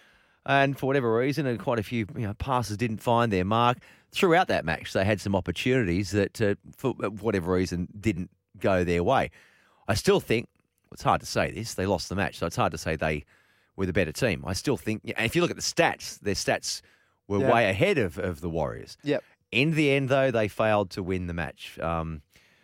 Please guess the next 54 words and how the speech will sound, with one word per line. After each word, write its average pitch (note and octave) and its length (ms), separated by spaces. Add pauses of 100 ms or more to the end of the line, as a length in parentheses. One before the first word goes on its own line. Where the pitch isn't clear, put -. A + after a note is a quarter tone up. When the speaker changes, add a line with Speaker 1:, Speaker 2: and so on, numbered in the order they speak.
(260)
Speaker 1:
and, C#3 180
you C3+ 60
know, E2+ 160
a-, B2+ 240
again, C3+ 400
a, G#2 240
a - 0
lot G#2 180
of E2+ 80
fingers G#2+ 300
have G2 80
been F#2+ 160
pointed F2+ 440
at, - 40
at - 160
Madge G2 240
Maguire. B2+ 600
What's - 260
new? C3 500
Um, C#2+ 400
fingers F2+ 280
get - 160
pointed F#2 260
at - 80
Luke F2+ 240
Brooks. - 460 (640)
But, C#3+ 80
you D3 80
know, B2+ 160
I C3+ 80
hear, F2+ 280
I A2 120
hear E2+ 160
the D#2 100
chatter F2 300
as D#2+ 100
well, C3+ 180
and C3+ 80
I've F#2 120
got D2+ 100
a D2 40
couple - 240
of E2 60
mates C3+ 280
that G#2+ 120
are, G2 120
that G2 120
are, F2+ 160 (120)
you F2 100
know, E2+ 160
good, A2 200
we-, F#2 220
you F2+ 100
know, - 100